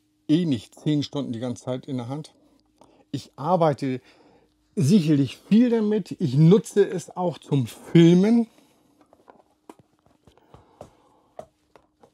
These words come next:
Und dann, um gewisse Kleinigkeiten damit zu machen. Aber um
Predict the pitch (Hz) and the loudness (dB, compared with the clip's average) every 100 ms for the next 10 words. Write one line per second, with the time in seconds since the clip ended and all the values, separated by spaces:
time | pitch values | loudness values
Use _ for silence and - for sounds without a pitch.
0 | _ - 170 156 147 170 156 156 262 - | _ -2 0 0 0 2 2 0 -8 -6
1 | 175 156 147 165 135 - 147 202 143 - | -2 -2 -2 -4 -4 0 2 2 0 -6
2 | 160 165 185 151 - 127 117 123 117 - | -2 0 0 -2 -6 -8 -6 -6 -8 -10
3 | 120 - - 147 147 143 | -12 -12 -4 -2 -2 -4